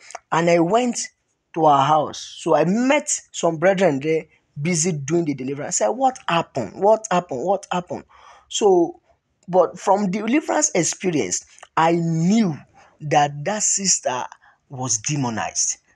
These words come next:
That sister was demonized. So, and this Christian sister was a very strong spiritual sister. Is a choir, very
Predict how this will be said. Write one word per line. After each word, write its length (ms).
That 220
sister 440
was 220
demonized. 480
So, 400
and 200
this 200
Christian 420
sister 560
was 160
a 60
very 240
strong 300
spiritual 480
sister. 460
Is 140
a 100
choir, 540
very 360